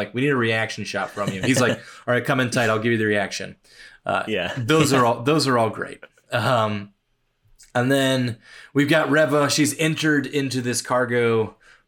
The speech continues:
Speaker 1: port. Uh, Obi-Wan sends Leia to the ship. Presumably
Speaker 2: We're all just dreaming Obi-Wan's gonna pull his lightsaber out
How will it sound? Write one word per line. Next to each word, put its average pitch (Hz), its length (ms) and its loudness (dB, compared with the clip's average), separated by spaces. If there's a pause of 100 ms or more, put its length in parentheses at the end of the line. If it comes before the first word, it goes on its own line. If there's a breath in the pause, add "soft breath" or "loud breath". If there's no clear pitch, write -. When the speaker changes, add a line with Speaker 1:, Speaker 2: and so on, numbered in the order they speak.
Speaker 1:
port. 143 480 0 (340 loud breath)
Uh, 104 480 0 (340)
Obi-Wan 127 400 2
sends 123 300 -2
Leia 123 360 2
to 117 80 -2
the 107 100 -2
ship. 127 400 -2 (560 soft breath)
Presumably 127 380 2
Speaker 2:
We're 123 60 2
all 139 180 0
just 139 420 -2 (560 loud breath)
dreaming 160 640 0
Obi-Wan's 151 540 0
gonna 156 180 0
pull 156 320 0
his 139 120 0
lightsaber 151 640 2
out 139 280 0